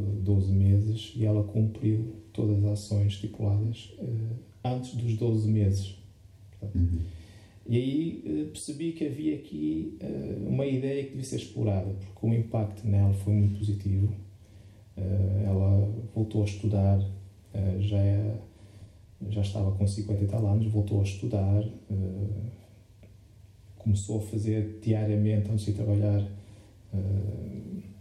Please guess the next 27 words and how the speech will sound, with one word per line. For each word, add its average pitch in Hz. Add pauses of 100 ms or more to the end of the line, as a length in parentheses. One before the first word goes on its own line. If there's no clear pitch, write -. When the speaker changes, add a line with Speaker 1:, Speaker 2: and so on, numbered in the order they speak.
(100)
Speaker 1:
começou 104
a -
caminhar, 104
portanto, 95 (140)
a -
fazer 101
uma 101
atividade 101
física, 107 (760)
e 110
inscreveu-se 110
como 110
voluntário, 107
que -
foram 101
as -
três 101
ações. - (920)
E 127
depois 139
disso, 113
depois 123
dessa 139
caminhada, 110
então 110
vi 127 (100)
que 131